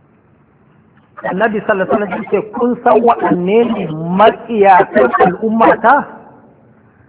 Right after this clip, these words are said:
Sahabbai suka ce, "A'a, ai matsiyatan al'ummata su ne wanda ba su da kobo da sisi." Annabi ya ce, "Matsiyatan al'ummata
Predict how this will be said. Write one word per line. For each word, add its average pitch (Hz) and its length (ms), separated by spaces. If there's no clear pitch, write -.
Sahabbai 196 500
suka - 260
ce, 180 140
"A'a, 170 360
ai 208 240
matsiyatan 202 1000
al'ummata 196 920
su 208 100
ne 208 200
wanda 202 360
ba 196 320
su 175 100
da 151 120
kobo 185 400
da 143 180
sisi." 175 340
Annabi 190 320
ya 190 80
ce, - 200
"Matsiyatan 175 1000
al'ummata 185 920